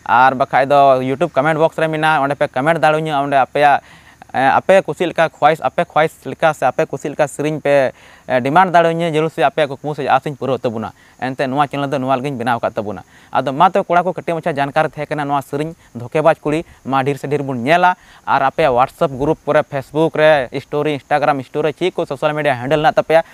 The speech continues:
ᱥᱟᱱᱟᱢ ᱨᱮ ᱥᱮᱭᱟᱨ ᱯᱮ, ᱡᱮᱢᱚᱱ ᱱᱚᱣᱟ ᱥᱮᱨᱮᱧ ᱯᱩᱨᱟᱹ ᱯᱟᱥᱱᱟᱜ YouTube ᱨᱮ ᱥᱮ ᱯᱩᱨᱟᱹ Instagram ᱥᱴᱳᱨᱤ ᱨᱮ ᱯᱩᱨᱟᱹ ᱡᱮᱢᱚᱱ ᱯᱟᱥᱱᱟᱜ᱾ ᱟᱫᱚ ᱢᱟ ᱛᱚᱵᱮ ᱠᱚᱲᱟ ᱠᱚ ᱡᱚᱛᱚ ᱠᱚ ᱱᱚᱝᱠᱟ ᱵᱚᱱ ᱧᱟᱯᱟᱢᱟ ᱟᱜᱞᱟ ᱵᱷᱤᱰᱤᱭᱳ ᱨᱮ,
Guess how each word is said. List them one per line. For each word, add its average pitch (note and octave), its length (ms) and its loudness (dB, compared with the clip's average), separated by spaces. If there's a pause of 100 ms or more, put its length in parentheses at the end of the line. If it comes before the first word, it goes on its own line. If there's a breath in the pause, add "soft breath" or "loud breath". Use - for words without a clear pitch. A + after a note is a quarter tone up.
(140 loud breath)
ᱥᱟᱱᱟᱢ D3+ 300 0
ᱨᱮ D#3 120 0
ᱥᱮᱭᱟᱨ E3+ 320 2
ᱯᱮ, F3+ 240 -2 (220 soft breath)
ᱡᱮᱢᱚᱱ C3+ 280 -4
ᱱᱚᱣᱟ D3+ 240 2
ᱥᱮᱨᱮᱧ D#3 300 -4 (100)
ᱯᱩᱨᱟᱹ D#3 160 2
ᱯᱟᱥᱱᱟᱜ D3 400 -2
YouTube C#3+ 300 -2
ᱨᱮ E3 140 2
ᱥᱮ C#3 140 -8
ᱯᱩᱨᱟᱹ D3+ 240 -4
Instagram C#3+ 420 -2
ᱥᱴᱳᱨᱤ C#3 240 -8
ᱨᱮ C#3 100 -4
ᱯᱩᱨᱟᱹ C#3+ 200 -6
ᱡᱮᱢᱚᱱ C#3 200 -8
ᱯᱟᱥᱱᱟᱜ᱾ B2 340 -2 (160 soft breath)
ᱟᱫᱚ A#2 180 -6
ᱢᱟ E3+ 160 2
ᱛᱚᱵᱮ G3+ 160 2
ᱠᱚᱲᱟ F#3+ 180 4
ᱠᱚ F#3+ 100 -2
ᱡᱚᱛᱚ D#3+ 220 0
ᱠᱚ E3 60 -2
ᱱᱚᱝᱠᱟ D#3 220 0
ᱵᱚᱱ D#3 100 -2
ᱧᱟᱯᱟᱢᱟ D3 320 -2
ᱟᱜᱞᱟ D3 220 2
ᱵᱷᱤᱰᱤᱭᱳ D3 220 0
ᱨᱮ, D3 120 2